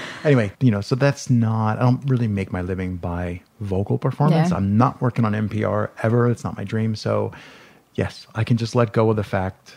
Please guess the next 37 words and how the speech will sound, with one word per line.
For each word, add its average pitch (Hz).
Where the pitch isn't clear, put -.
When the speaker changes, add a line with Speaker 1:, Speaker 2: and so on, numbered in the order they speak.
Speaker 1:
that 90
there 101
are 98
things 110
I 101
hear 101
that 95
you 117
probably 135
don't 123
notice, 110
you 101
know, 95
not 95
Melissa 98
notices, 85
Speaker 2:
Right. 202
Speaker 1:
but -
the 117
average 123
listener 107
doesn't 131
notice 110
right 117
now 104
as 98
I'm 110
talking, 101
but 98
I'm 117
thinking 98
about, 87
and 92
it's 90
just -
like, 131
yeah, 117